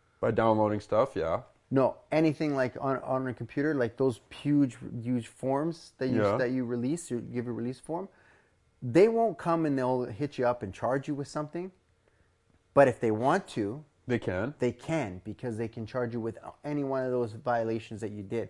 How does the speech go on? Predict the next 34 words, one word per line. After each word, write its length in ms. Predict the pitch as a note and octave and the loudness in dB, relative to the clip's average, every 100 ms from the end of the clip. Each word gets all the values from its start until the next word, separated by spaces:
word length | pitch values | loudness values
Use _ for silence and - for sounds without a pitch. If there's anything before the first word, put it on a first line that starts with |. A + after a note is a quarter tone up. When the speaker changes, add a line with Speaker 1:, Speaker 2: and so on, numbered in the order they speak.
| - | 0
Speaker 1:
Yeah, 140 | A2 | 4
they 80 | A#2 | 8
Speaker 2:
And 80 | B2+ | 8
Speaker 1:
have 100 | C3+ | 10
Speaker 2:
you 60 | |
Speaker 1:
it 20 | B2 | 8
Speaker 2:
might 60 | |
Speaker 1:
on 40 | A#2 | 8
Speaker 2:
not 80 | B2 | 8
Speaker 1:
all 60 | |
Speaker 2:
e-, 40 | D3 | 8
Speaker 1:
of 100 | G#2+ | 6
us. 220 | F2+ - | 0 -2
Speaker 2:
and 140 | B2 C3+ | 0 2
you 80 | D3+ | 4
don't 220 | D#3 D3+ | 2 2
even 180 | C#3+ C#3 | 0 0
really 240 | C#3+ C#3 | 0 -2
know 140 | C3 C3 | -2 0
what 220 | B2+ B2 | 0 0
the 60 | A2 | 0
violation 680 | A#2 A#2 A#2 A#2 - A2 | 4 4 2 0 -4 -4
is, 200 | C#3 B2 | -2 -2
but 160 | - G#2 | -4 -8
they 100 | A#2 | -8
can 180 | - G#2+ | -8 -6
basically 420 | A2+ A2 A2 A2 | -4 -6 -10 -12
charge 300 | - A#2 G#2+ | -6 -6 -4
you 40 | G#2+ | -6
with 200 | G2 - | -8 -4
whatever 320 | A2 A2 G#2 | -4 -4 -6
they 100 | F#2 | -12
fucking 380 | - A2+ F#2 F#2 | -12 -12 -10 -8
want. 220 | A#2 A2+ | -6 -8